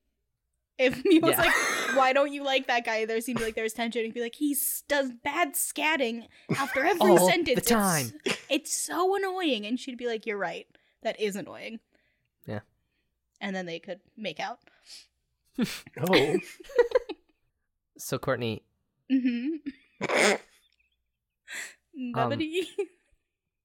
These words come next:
Speaker 2: we didn't do this earlier, so I'm gonna, um,
Speaker 1: <laughs>
Speaker 2: cut it and put it earlier in the episode. Um,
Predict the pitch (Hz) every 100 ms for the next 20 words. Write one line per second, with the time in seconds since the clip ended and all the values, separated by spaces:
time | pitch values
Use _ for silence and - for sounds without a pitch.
0 | _ - - 135 127 127 131 123 120 120
1 | 123 123 110 - 113 110 110 104 98 -
2 | - 107 104 - - _ _ - 294 -
3 | - 330 359 - - _ _ _ _ _
4 | _ _ _ _ - 131 117 120 - 117
5 | 107 - - 120 110 _ 127 117 117 120
6 | 117 123 113 113 113 - 120 - - 135
7 | 131 _ - 120 113